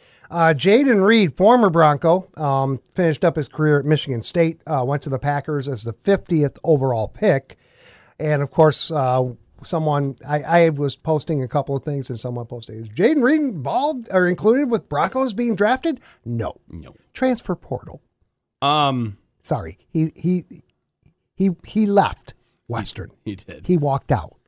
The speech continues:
Speaker 1: So, no, he gets no love.
Speaker 2: You know what I think is really funny? The second Aaron Rodgers leaves, they draft two tight ends, a receiver,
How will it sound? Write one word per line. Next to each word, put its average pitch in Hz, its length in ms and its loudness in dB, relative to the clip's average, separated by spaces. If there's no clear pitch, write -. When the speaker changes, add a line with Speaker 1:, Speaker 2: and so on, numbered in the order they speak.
Speaker 1:
So, 87 340 -16
no, - 240 -10
he 247 80 -4
gets 247 260 -4
no 175 120 0
love. 90 260 -10
Speaker 2:
You 147 100 -6
know 233 100 0
what 262 120 0
I 151 60 2
think 131 200 -4
is 98 140 -8
really 101 220 -8
funny? 82 400 -14
The 127 200 -6
second 180 640 -4
Aaron 143 260 -2
Rodgers 113 460 -2
leaves, 85 560 -12
they 117 160 -4
draft 117 360 -2
two 170 220 -4
tight 180 300 -2
ends, 98 500 -10
a 117 100 -4
receiver, 120 880 -6